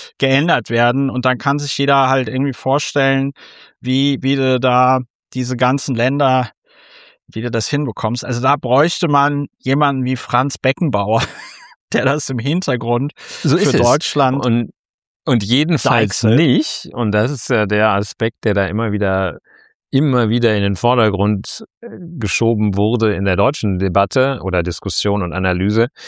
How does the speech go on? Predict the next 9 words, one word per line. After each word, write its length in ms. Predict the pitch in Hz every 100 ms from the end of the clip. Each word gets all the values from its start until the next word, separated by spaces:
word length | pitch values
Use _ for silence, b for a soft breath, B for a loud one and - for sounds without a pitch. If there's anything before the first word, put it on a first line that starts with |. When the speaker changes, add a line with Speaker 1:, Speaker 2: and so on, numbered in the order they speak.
| B B B _
Speaker 2:
Mehrheiten 640 | 95 95 127 143 143 127 123
beschaffen, 840 | 123 - 131 135 139 127 123 67 -
das 280 | 107 104 -
sei 360 | 101 117 131
nicht 400 | 127 131 160 -
so 440 | - 123 131 139 131
die 400 | 110 117 113 104
ganz 480 | 113 120 151 151 -
starke 1160 | - - - 104 87 120 135 - 131 117 113